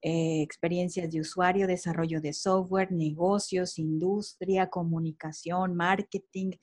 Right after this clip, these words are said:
etcétera. Eh, ahí podemos conectarnos. Una de ellas es mi invitación. Eh, entra a un Startup Weekend,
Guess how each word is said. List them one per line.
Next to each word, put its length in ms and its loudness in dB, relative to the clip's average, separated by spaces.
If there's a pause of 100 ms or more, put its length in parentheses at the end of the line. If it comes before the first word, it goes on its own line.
(280)
etcétera. 580 -2 (320)
Eh, 400 4
ahí 300 2
podemos 500 2
conectarnos. 840 -4
Una 320 4
de 200 6
ellas 300 2
es 160 0
mi 80 2
invitación. 540 -2 (100)
Eh, 280 -6 (200)
entra 440 4
a 200 0
un 120 -2
Startup 460 -2
Weekend, 400 0